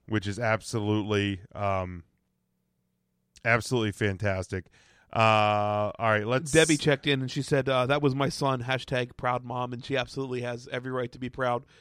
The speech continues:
Speaker 2: Uh, this app has the ability to change the way, especially independent wrestling,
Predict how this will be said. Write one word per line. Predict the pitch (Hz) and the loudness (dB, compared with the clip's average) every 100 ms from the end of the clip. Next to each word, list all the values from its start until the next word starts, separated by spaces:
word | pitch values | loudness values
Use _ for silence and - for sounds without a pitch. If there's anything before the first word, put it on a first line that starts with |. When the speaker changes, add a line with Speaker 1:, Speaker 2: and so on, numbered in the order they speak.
| _ | _
Speaker 2:
Uh, | - 127 | -2 0
this | 135 135 | 2 2
app | 139 139 | 2 2
has | 135 123 127 | -2 -2 -4
the | 135 135 | -4 -4
ability | 135 135 135 123 123 | 0 2 2 -2 -6
to | - 139 127 _ _ _ | -6 -6 -6 _ _ _
change | - 156 143 131 120 | -4 0 0 -2 -4
the | 131 | 0
way, | 127 131 | 2 2
especially | 151 175 165 | -2 -4 -4
independent | 156 147 143 143 131 | -2 -2 0 -2 0
wrestling, | 131 123 127 120 | -2 -2 -6 -12